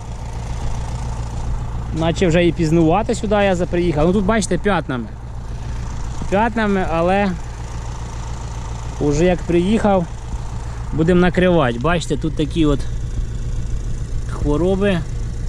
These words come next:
були. Я надіюсь, що це вже все, тому що тут був внесений фунгіцид,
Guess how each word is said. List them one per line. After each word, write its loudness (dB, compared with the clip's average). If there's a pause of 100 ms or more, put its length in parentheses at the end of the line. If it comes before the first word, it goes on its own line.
були. 6 (160)
Я 0
надіюсь, 2
що 0
це 0
вже 2
все, 0
тому 2
що -2
тут 0
був 2
внесений 2
фунгіцид, 2